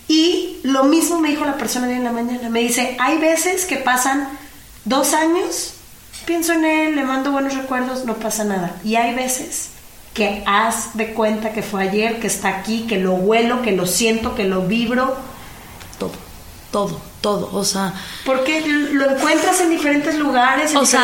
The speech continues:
Speaker 1: diferentes personas, en diferentes olores.
Speaker 2: Por ejemplo, este, ahorita en las votaciones, volteo de que, "¿dónde me toca votar?".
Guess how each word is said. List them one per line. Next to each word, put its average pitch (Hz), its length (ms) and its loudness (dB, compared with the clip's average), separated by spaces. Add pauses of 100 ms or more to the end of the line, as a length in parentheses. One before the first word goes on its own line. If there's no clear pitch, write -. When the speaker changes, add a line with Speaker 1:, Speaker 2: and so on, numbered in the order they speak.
Speaker 1:
diferentes 285 180 -2
personas, 269 680 2
en 269 60 0
diferentes 226 480 -2
olores. 277 840 2 (460)
Speaker 2:
Por 180 140 2
ejemplo, 180 480 -2 (300)
este, 180 580 0
ahorita 208 320 0
en 233 60 2
las 220 100 0
votaciones, 202 840 0 (460)
volteo 196 380 2
de 220 160 2
que, 180 120 0
"¿dónde 220 300 4
me 269 100 4
toca 226 280 2
votar?". 196 560 2